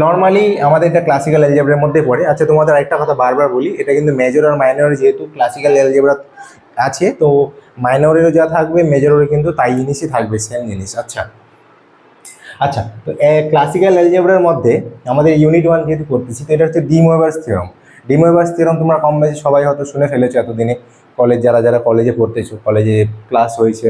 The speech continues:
নিশ্চয়ই। আহ, আচ্ছা, তো cos theta plus I sin theta to the power n, আমি just এই ফরম্যাটটা নিলাম, ঠিক আছে? এই ফরম্যাটটা আমি, এই ফরম্যাটের উপরে আমি n is equal to one, n is equal to two এইসব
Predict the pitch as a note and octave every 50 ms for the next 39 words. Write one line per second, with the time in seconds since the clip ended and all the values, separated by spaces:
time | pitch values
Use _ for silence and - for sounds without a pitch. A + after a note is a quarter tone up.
0 | A2+ A2+ A2 - - A#2 A2 A2+ A2 A2+ _ _ _ _ _ _ _ _ _ -
1 | A2+ G#2+ G#2 G2+ G2+ G2+ G2 - - _ _ _ _ _ _ _ _ _ _ _
2 | _ _ _ _ _ - - - - G#2+ - - G2 E2+ - - - _ _ _
3 | - F3 F3 E3+ E3+ E3+ - - D#3 D#3+ E3 E3 E3 - G#3 G3+ G3+ G3 G3 G3
4 | F#3+ F#3 - - - D3 D3+ D#3 D#3 E3+ E3 E3+ E3 E3+ E3+ E3+ G3+ G#3+ A#3+ B3+
5 | - - - - - - _ _ _ _ _ _ - - D3 D3 E3 E3 D#3 D#3+
6 | E3+ G3+ G3 - D3+ C#3 A2+ G2 G2 G2+ G#2 A2+ B2+ C#3+ D#3+ D#3+ D3 F3 F#3+ F3+
7 | - - - B2+ C3+ D#3 F3+ F#3+ - - - - _ _ - - C3+ C3+ C#3+ C#3+
8 | C#3+ - - A3 B3+ - - - - - - C#3 C3 A2 F#2+ F2+ F2+ - - -
9 | - - G3+ A3+ A3 A3+ - - - - - - - - - D3+ E3 D#3 D3 D3
10 | D3 D3+ D#3+ D#3+ D#3 D#3 F#3+ F3+ F3+ E3+ D#3+ D#3+ D#3 - D#3 C#3+ D3 D#3 D#3 E3
11 | D#3 D#3+ D#3 D#3+ E3 E3+ E3 E3 F#3 A3 B3+ - - - _ _ _ _ - C3+
12 | C#3 D3+ D3+ C#3 D3 D3 D3 D3 C#3+ D3 C#3+ C#3 C3 C3 C3+ C#3 C#3 C3+ C3+ C#3
13 | C#3 C#3 C#3 B2+ B2+ B2+ C#3 C#3+ C3 C3+ C3+ C3 C#3+ C#3+ C3+ C3 C3+ C3 B2+ B2+
14 | D3 D3+